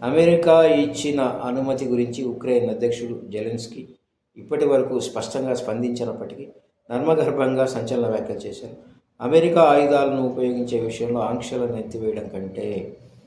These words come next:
రష్యన్లను తరిమి కొట్టడానికి ఉపయోగించే క్షిపణుల సంఖ్య చాలా ముఖ్యమైనట్టు వ్యాఖ్యానించారు.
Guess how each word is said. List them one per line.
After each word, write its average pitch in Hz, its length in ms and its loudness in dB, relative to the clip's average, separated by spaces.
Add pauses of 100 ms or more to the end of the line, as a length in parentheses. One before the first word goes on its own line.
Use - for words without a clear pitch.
(220)
రష్యన్లను 147 600 4
తరిమి 135 240 -2
కొట్టడానికి 120 500 0
ఉపయోగించే 110 460 -4
క్షిపణుల 131 540 -4
సంఖ్య 120 360 -4
చాలా 110 240 -4
ముఖ్యమైనట్టు 110 720 -6
వ్యాఖ్యానించారు. - 600 -6